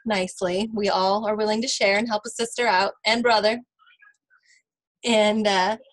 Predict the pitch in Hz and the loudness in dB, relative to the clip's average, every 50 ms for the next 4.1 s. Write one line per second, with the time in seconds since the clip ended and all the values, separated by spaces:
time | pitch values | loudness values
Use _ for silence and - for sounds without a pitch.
0 | _ _ _ _ _ _ _ _ _ _ _ _ _ _ _ _ _ - 247 262 | _ _ _ _ _ _ _ _ _ _ _ _ _ _ _ _ _ -2 2 2
1 | 269 285 330 254 294 294 294 294 285 302 320 320 - - 208 226 247 247 233 240 | 4 4 4 4 4 4 4 4 4 4 2 0 -2 -4 0 2 2 2 4 4
2 | 240 254 262 254 - - - 220 220 220 - 247 240 247 226 190 220 208 214 233 | 2 4 4 4 2 2 2 0 -2 0 -2 -4 -2 -2 -2 0 2 4 4 4
3 | 285 330 - _ _ _ _ - 202 190 185 180 180 175 170 170 175 180 185 202 | 2 2 -2 _ _ _ _ -8 -8 -6 -6 -6 -6 -6 -6 -8 -8 -8 -10 -10
4 | 208 | -12